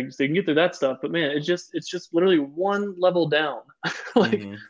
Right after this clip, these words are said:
Speaker 1: one level below that, is all the, all the gold, all the good stuff. And so, and I think it really, you know, um, it, everybody wants to be known to,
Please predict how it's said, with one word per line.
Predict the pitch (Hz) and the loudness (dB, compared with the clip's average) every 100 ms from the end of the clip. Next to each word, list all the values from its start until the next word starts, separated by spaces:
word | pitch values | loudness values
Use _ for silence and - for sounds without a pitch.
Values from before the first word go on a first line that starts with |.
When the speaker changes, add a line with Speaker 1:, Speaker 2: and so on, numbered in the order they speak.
| _ | _
Speaker 1:
one | 170 208 220 226 | 2 2 2 0
level | 202 202 | 0 0
below | 180 180 226 | 2 2 2
that, | 175 139 147 - _ _ _ | 2 0 -2 -8 _ _ _
is | 165 165 156 151 - - - | 0 0 0 -6 -16 -20 -10
all | 160 180 180 | 0 2 2
the, | 180 160 | 0 0
all | 170 185 | 0 0
the | |
gold, | 175 170 196 139 | 2 2 2 2
all | 156 | 0
the | 160 | 0
good | 160 160 | -2 -4
stuff. | 170 175 131 - | -2 -2 -4 -12
And | - 143 | -10 -10
so, | - 147 143 135 135 - _ _ _ _ | -6 -2 0 0 -4 -10 _ _ _ _
and | 156 | -4
I | 156 | 0
think | 202 | 0
it | 185 | 0
really, | 170 175 175 160 156 - - | 0 0 2 0 -4 -14 -6
you | 175 | -4
know, | 156 147 156 - _ | 0 0 -2 -8 _
um, | 151 151 147 139 143 _ _ _ - - _ _ _ _ - | -4 -2 -2 -6 -10 _ _ _ -20 -20 _ _ _ _ -18
it, | 151 - - _ _ _ | -18 -20 -20 _ _ _
everybody | 175 185 180 175 | -4 0 2 4
wants | 165 165 160 | 4 0 -4
to | 156 | -2
be | 147 | 0
known | 143 147 131 123 | 2 0 -2 -4
to, | 156 139 143 | -4 -4 -4